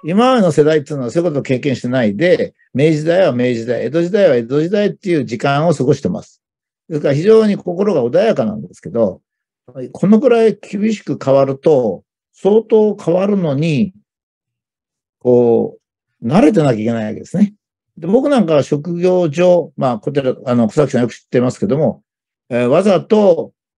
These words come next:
今まで、えー、普通のパソコンを使ってたのに、Windows使ってたにかかわらず、この年で、えー、Macに変えると。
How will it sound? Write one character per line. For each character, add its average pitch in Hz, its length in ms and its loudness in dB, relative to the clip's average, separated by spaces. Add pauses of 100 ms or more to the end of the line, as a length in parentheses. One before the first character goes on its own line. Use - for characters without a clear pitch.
(160)
今 156 300 -2
ま 139 80 2
で、 170 440 0 (520)
え 127 440 2
ー、 110 40 -4
普 - 80 -20
通 151 220 0
の 170 200 2
パ 117 160 -6
ソ 117 100 -16
コ 131 200 -6
ン 127 60 0
を 113 60 -2
使 - 160 -6
っ 110 120 0
て 120 360 2 (580)
た 117 120 0
の 120 100 2
に、 107 240 0 (120)
Windows 127 460 2
使 127 160 -10
っ 120 60 -6
て - 60 -12
た 117 80 -2
に 110 140 -6
か - 140 -20
か 117 100 -8
わ 117 60 0
ら 127 120 4
ず、 131 380 0 (680)
こ 165 160 -2
の 220 140 2
年 220 320 0
で、 220 440 2 (720)
え 110 240 -4
ー、 104 80 -4
Mac 156 280 0
に 113 100 -2
変 120 220 0
え 104 40 4
る 95 160 -6
と。 - 140 -20